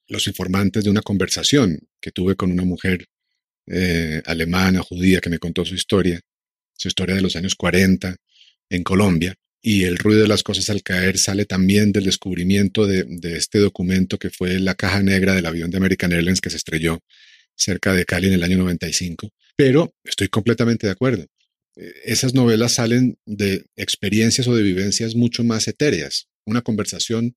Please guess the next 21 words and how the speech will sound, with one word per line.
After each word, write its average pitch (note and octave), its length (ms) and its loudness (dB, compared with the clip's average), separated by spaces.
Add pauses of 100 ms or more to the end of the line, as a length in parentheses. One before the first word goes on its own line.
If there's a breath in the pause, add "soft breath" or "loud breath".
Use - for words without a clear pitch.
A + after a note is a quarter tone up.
una A2 220 2
voz A#2 320 4
que G#2 140 0
me G#2 100 4
habla A2 320 2
y G#2 60 2
me G2 80 0
cuenta G#2 260 -2
historias G#2+ 600 0
o, F#2 60 -2
o, F2 360 -4
o E2+ 340 -8
una G#2 160 2
transcripción G#2+ 640 -2
de G#2+ 60 2
esa - 120 -2
caja G2+ 240 -4
negra A2 320 2
que F2+ 140 -6
yo F#2 100 0
leo, G#2 260 0